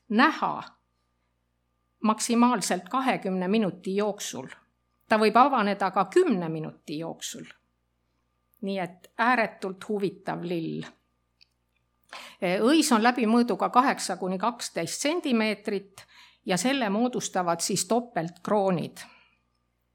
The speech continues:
Oma nime sai lill Ameerikasse sattunud Hispaania preestritelt maadeuurijatelt,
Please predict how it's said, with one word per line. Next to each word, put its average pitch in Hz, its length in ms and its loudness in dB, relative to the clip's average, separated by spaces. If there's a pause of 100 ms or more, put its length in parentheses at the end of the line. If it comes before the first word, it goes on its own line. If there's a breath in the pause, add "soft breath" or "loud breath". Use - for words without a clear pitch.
(540 loud breath)
Oma 220 220 6
nime 302 260 6
sai 240 280 2
lill 277 280 0
Ameerikasse 220 720 -2
sattunud 196 680 -2
Hispaania 226 680 4
preestritelt 196 840 0
maadeuurijatelt, 220 1300 2